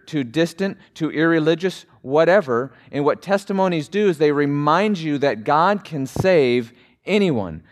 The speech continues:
Biblically, we know that. But then you hear a testimony of someone who is in a similar situation to the person that you're concerned about, the loved one that you think can't get saved, and you hear a testimony, you're like, "Whoa, if they got saved, then my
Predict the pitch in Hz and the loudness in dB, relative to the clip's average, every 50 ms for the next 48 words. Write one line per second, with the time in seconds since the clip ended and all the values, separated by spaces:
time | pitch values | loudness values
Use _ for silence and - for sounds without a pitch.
0 | _ _ - 151 214 240 233 226 - 175 156 139 139 139 139 156 165 170 143 120 | _ _ 2 2 2 2 2 -2 -2 -2 -2 0 -2 0 2 2 2 2 2 -2
1 | 92 - - - _ _ _ _ _ _ _ _ _ _ _ _ _ _ _ - | -6 -8 -12 -18 _ _ _ _ _ _ _ _ _ _ _ _ _ _ _ -4
2 | 151 147 190 196 190 185 170 151 202 208 202 185 - - 226 240 233 - - 202 | -2 0 0 0 0 -2 -2 0 2 2 2 2 0 0 0 0 0 0 -4 -2
3 | 180 160 156 156 160 165 151 - 143 135 - - - 190 196 208 208 202 190 175 | 0 0 0 0 0 -2 0 -2 -2 -2 -4 -4 0 0 0 2 2 2 0 0
4 | 170 175 165 160 147 170 160 151 143 - - 196 202 202 185 - 202 185 - 180 | 0 0 0 0 0 -2 -4 -4 -4 -4 -6 -4 -2 -2 -2 -2 -4 -6 -4 -2
5 | 170 170 175 170 - 170 160 151 - - - _ - 165 151 147 - 190 190 175 | -2 -2 -2 -2 -4 -6 -8 -8 -8 -14 -20 _ -6 -4 -4 -4 -2 -2 -2 -2
6 | - 170 151 151 123 139 143 - 156 143 - - 214 226 226 214 185 139 139 123 | -2 -4 -4 -4 -2 -4 -4 -4 -4 -10 -6 -2 -2 0 0 0 0 0 2 2
7 | 120 151 170 - - 135 131 151 165 170 156 160 156 151 147 143 143 107 123 139 | 2 0 0 -2 -4 -2 2 2 2 2 0 -2 -4 -2 0 -2 -2 -2 -4 -8
8 | 131 - 156 143 - - 190 190 202 196 - 147 110 - - 160 170 139 135 131 | -6 -6 -6 -6 -6 -4 -2 -2 -2 -2 -4 -8 -8 -4 -2 -2 -2 -2 -2 -4
9 | 127 139 156 175 160 147 - 196 202 190 - 170 147 143 139 135 135 131 127 - | -4 -2 -2 -2 -2 -2 0 -2 -2 -2 -4 -6 -6 -4 -2 -2 -2 -2 -4 -4
10 | - 277 302 247 170 160 127 - - - - 220 190 - - 143 131 - 202 254 | 2 4 4 4 4 2 -4 -4 -8 -18 -18 -18 -16 -4 -2 -2 -2 2 0 0
11 | 277 202 208 170 151 - - 170 156 156 156 156 _ - - - _ _ - 139 | 2 4 4 2 2 2 0 2 2 2 2 0 _ -16 -20 -20 _ _ -6 -4
12 | 135 135 139 135 135 135 131 123 | -2 0 2 2 2 0 -2 -4